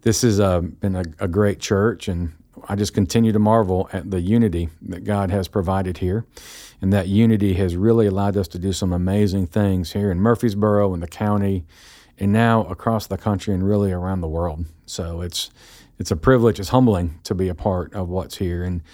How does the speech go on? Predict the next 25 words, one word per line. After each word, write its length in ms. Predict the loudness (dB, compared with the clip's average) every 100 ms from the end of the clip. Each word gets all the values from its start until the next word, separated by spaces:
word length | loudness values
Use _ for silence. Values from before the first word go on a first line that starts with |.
| -20 -20 _ -6
and 280 | -2 0
when 140 | 2 4
I 240 | 4 2
had 240 | 2 0 -2
the 100 | 0
opportunity 600 | -2 -2 0 0 0 -2
to 80 |
come 180 | -2 0
on 120 | 0
staff 420 | -2 0 0 0 -2
and, 240 | -4 -6 -12
and, 180 | -12
and 200 | -6 -4
work 240 | 0 -2 -2
with 120 | -6
a 60 | -2
great 260 | -2 -2
team 360 | -4 -2 0 0
and, 200 | -2 -4
and 180 | -6 -2
be 120 | -4
a 60 |
part 260 | -2 -2 -2
of 80 | 0
this 300 | -2 -2